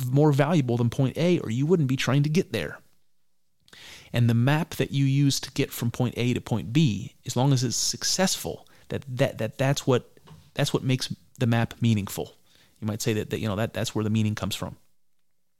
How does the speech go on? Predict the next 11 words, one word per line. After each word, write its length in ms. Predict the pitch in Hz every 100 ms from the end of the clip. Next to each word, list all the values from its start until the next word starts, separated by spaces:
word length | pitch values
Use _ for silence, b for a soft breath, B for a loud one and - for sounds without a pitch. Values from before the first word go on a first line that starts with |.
| _ B B B
And 100 | 107
he 80 | 120
goes 180 | 131 135
on 160 | 180
to 60 | 185
say 320 | - 123 120 B B
that 120 | - -
our 160 | 123
capacity 600 | 175 - - 151 147 135
to 180 | 127 -
construct 720 | - 117 117 - 127 123 -